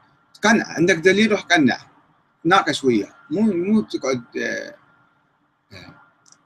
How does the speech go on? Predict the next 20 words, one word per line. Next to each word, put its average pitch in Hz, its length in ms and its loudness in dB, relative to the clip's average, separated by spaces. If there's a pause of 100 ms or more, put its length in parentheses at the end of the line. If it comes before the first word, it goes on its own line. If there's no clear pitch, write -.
(180)
تقتله 131 420 -4
وترهبه 110 600 0
يعني، 98 240 -8 (260)
ما 220 160 2
ي-، 180 80 -2
مو 208 220 2
بالإرهاب 127 560 0
والكذا، 104 400 -14 (360)
والناس - 400 -2
ي-، 90 220 -2 (560)
ما 214 120 6
يسمعون 147 380 2
إلك 107 260 -2
يعني. - 200 -14 (640)
متى 185 300 4
بدأ 160 360 2
عصر 131 280 -4
التقليد 147 560 2
ومن 139 300 0
هو 151 360 0